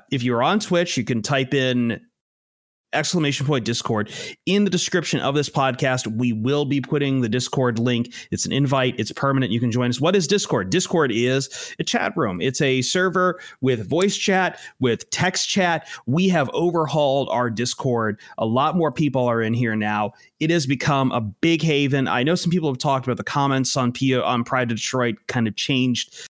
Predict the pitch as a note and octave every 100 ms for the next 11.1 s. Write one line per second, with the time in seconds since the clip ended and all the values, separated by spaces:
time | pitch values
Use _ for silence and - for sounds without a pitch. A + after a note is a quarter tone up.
0 | _ _ _ _ - - C#3+ C#3 - C3
1 | B2+ A#2+ C3 A#2+ A#2 A#2+ A#2+ A#2 - -
2 | A#2+ A#2+ A2+ A2+ G#2 - C3 B2+ B2 A#2
3 | B2 A#2 B2 A2 A2+ A2 G#2+ - B2+ A2+
4 | A2+ G#2 - - - _ _ - A#2+ G2+
5 | - - - B2+ C3+ E3 - F3+ D#3 D#3
6 | C#3 B2+ B2+ B2 B2 B2 C3+ B2 A2+ B2
7 | A2+ G#2+ A#2 B2 C#3 - C3 A#2+ A2 A#2
8 | A2 G#2 G#2+ G#2 B2+ C3 A#2+ A2 - -
9 | C#3 D3+ D#3+ - G3 A#2 A2 - - A#2+
10 | A2+ G#2+ G2 C3 C3+ A#2+ C3+ B2+ B2 A#2+